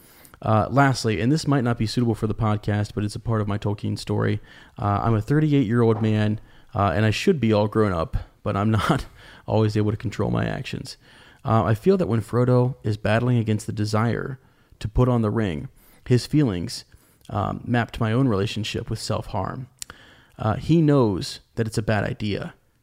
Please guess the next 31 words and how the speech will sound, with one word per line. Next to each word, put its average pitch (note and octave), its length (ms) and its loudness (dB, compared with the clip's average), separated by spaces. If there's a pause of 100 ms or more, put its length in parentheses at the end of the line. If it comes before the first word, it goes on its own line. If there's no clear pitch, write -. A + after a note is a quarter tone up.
(120)
People A#2+ 260 2
who A2+ 140 2
love A#2+ 280 0
him A2+ 340 -4 (400)
and G2+ 140 -4
he A#2 100 4
respects - 800 -2 (360)
tell C3+ 220 2
him A2 140 2
it's - 120 -4
a - 20 -8
bad - 220 -6
idea, - 460 -10 (420)
and G#2+ 120 -2
that A2 140 0
any C#3 180 4
relief A#2+ 440 2
is G#2+ 120 -2
temporary F2+ 680 -2
and G2+ 140 -6
far A2 280 -2
outweighed A2 440 0
by G#2 100 -8
the A2 80 -8
dangers. G2+ 580 -6 (340)
Yet A#2 140 2
in C#3+ 80 6
that C3 160 2
moment, A#2+ 480 2
the A2 80 -4
desire, A#2+ 640 0